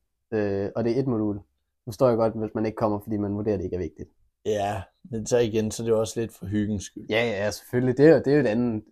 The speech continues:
Speaker 1: en anden ting, man også skulle vurdere.
Speaker 2: Ja, og det er socialt og sådan noget. Men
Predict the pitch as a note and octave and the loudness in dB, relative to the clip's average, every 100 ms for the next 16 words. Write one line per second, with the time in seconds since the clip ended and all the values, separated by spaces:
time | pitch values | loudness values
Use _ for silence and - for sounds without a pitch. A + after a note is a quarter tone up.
0 | _ G2 G#2+ A2 G2 G2 G2 _ - - | _ -8 -8 -8 -12 -12 -20 _ -18 -16
1 | G#2+ _ _ G#2+ G#2 F#2 - G#2+ A2 - | -16 _ _ -8 -8 -14 -12 -6 -6 -6
2 | G2+ - G#2+ G#2 - A2+ A#2 G2+ C3 - | -8 -2 0 0 -2 -16 -16 -16 -16 -20
3 | _ _ - _ _ _ _ - - - | _ _ -20 _ _ _ _ -20 -20 -18
4 | - A2 G#2 G2+ | -4 0 0 -4